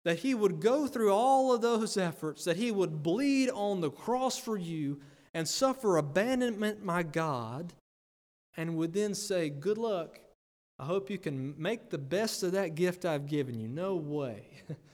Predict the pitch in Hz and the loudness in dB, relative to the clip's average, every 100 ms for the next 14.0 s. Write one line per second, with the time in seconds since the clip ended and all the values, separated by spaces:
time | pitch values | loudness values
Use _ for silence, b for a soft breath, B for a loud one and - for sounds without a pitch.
0 | b _ _ 180 202 190 175 151 135 123 | b _ _ -4 0 0 2 2 0 -2
1 | 226 254 180 165 135 196 226 233 185 214 | -4 -2 0 0 -2 -4 -2 -2 -4 -4
2 | 180 170 196 214 180 151 139 160 202 202 | -2 0 0 0 -2 -4 -4 0 2 2
3 | 185 165 190 190 - 185 156 117 104 B | 0 2 2 0 -6 -4 -4 -6 -10 B
4 | B - 190 156 180 269 254 226 185 208 | B -8 -6 -4 -2 -2 0 0 -2 -2
5 | 196 196 190 185 180 196 190 170 - 226 | -2 0 0 -2 -2 0 0 -2 -8 -4
6 | 202 156 - - 240 220 185 - 185 165 | -2 -4 -6 -2 0 -2 -4 -4 -4 -2
7 | 156 135 98 - _ _ _ _ _ _ | -2 -4 -6 -14 _ _ _ _ _ _
8 | _ _ - - - 185 165 147 B B | _ _ -20 -14 -6 -4 -4 -6 B B
9 | _ 127 156 170 151 147 131 131 - 156 | _ -8 -4 -4 -4 -4 -6 -8 -6 -6
10 | 139 135 123 117 113 107 - _ 165 175 | -6 -6 -8 -6 -6 -8 -12 _ -8 -6
11 | 185 156 151 131 127 113 107 - - _ | -4 -2 -2 -4 -4 -4 -6 -14 -16 _
12 | _ - 214 208 160 147 180 170 156 160 | _ -6 -2 0 0 0 -2 -2 -2 -2
13 | 156 143 131 131 143 160 156 160 165 143 | -4 -4 -4 -6 -6 -6 -6 -6 -6 -8